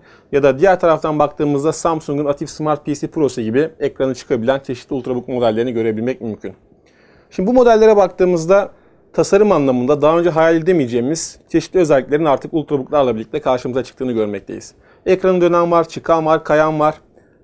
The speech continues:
Hayal edebileceğimiz ya da edemeyeceğimiz bir süre öncesi için pek çok özellik var. Peki üreticiler tüm bu tasarımların yanına daha farklı, daha yeni ya da daha değişik neler koyabilirler?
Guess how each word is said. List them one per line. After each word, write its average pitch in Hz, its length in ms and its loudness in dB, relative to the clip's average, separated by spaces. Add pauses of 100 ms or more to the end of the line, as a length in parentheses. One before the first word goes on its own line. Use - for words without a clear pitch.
(200)
Hayal 214 280 4
edebileceğimiz 160 640 0
ya 156 120 2
da 151 60 2
edemeyeceğimiz 127 600 2
bir 117 60 -10
süre 120 180 -4
öncesi 113 300 -6
için 170 220 -8
pek - 240 -4
çok 139 140 -4
özellik 131 400 0
var. 101 140 -2 (240)
Peki 214 180 -6
üreticiler 196 540 0 (380)
tüm 214 140 -6
bu 185 60 -4
tasarımların 165 480 0
yanına 147 440 -2
daha 165 160 2
farklı, 147 380 -2 (160)
daha 165 180 0
yeni 139 380 -4
ya 127 60 -6
da 117 140 -4
daha 156 180 2
değişik 131 220 -4
neler 127 260 -2
koyabilirler? 104 540 -6